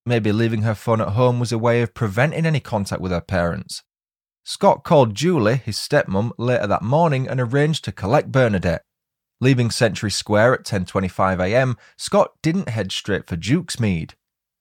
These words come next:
He arrived at some nearby garages he had access to, which are located on the route to Dukesmead. Some sources state the garages were on Montague Road, but they were in fact just off Montague Road on Churchfield Road.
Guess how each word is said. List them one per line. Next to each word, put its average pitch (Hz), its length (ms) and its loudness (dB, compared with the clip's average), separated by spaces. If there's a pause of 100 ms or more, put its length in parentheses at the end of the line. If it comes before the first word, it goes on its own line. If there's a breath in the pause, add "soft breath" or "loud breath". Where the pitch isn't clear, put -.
(120)
He 139 140 2
arrived 147 460 0
at 143 100 -6
some 131 260 -2
nearby 98 400 2
garages 135 580 -2
he 107 120 -4
had 92 140 0
access - 420 -6
to, 87 240 -6 (220 soft breath)
which - 180 -12
are 104 40 -4
located 107 640 0
on 90 140 -4
the 90 100 -4
route 117 300 -2
to - 100 -6
Dukesmead. 95 640 -4 (640)
Some 165 220 0
sources 156 420 2
state - 280 -2
the 113 60 -6
garages 123 480 2
were 107 140 4
on 101 200 2
Montague 104 580 -2
Road, 139 440 4 (180 soft breath)
but - 140 -8
they 123 120 0
were 120 220 2
in 110 180 -4
fact 107 400 0
just - 280 -6 (100)
off 120 240 2
Montague 104 540 -2
Road 82 440 -4
on 87 240 -4
Churchfield 101 600 -2
Road. 82 300 -4